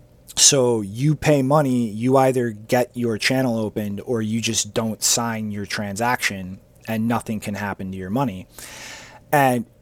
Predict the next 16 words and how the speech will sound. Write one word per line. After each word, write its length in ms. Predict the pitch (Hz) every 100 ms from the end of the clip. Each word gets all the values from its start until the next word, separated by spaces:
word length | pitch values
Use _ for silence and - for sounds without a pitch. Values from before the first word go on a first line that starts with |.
| -
it, 220 | 135 -
it 160 | 127 -
solves 800 | - - 160 151 139 135 120 120
this 240 | 110 -
problem 680 | - 147 156 147 110 101 98 -
of, 480 | 117 107 101 - - -
like, 220 | 113 101
how 340 | - - 131 139
do 160 | 127
I 160 | 123 117
get 240 | 117 113
a 80 | 95
channel 540 | - - 143 139 117
to 120 | - 110
receive 480 | 104 - 117 107
money 480 | 110 151 123 104 98